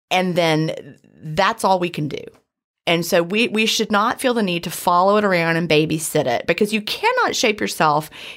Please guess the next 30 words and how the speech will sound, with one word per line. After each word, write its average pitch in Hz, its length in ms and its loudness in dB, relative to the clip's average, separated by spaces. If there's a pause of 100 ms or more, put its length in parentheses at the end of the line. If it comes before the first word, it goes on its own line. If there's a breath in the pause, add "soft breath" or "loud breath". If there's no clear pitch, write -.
(180 loud breath)
into 196 380 0
somebody 151 380 -2
else. - 220 -6 (100)
You 202 120 -4
can't 247 520 -2 (320)
be 175 400 0 (200 loud breath)
somebody 170 480 0
else, - 320 -6
you 180 80 -4
know. 147 240 -2 (340)
And, 196 140 2
and 208 160 4
they're 196 120 6
always, 254 440 2 (180)
I 214 60 0
mean, 240 200 2
literally 330 380 0
no 233 140 2
matter 196 240 2
what 185 340 0
you 220 120 -4
say 190 280 -2
or 160 80 -4
do, 151 320 -6
someone 208 480 0
is 185 140 -4
going 170 180 -2
to 160 60 -12
criticize 156 560 -4
it. - 180 -10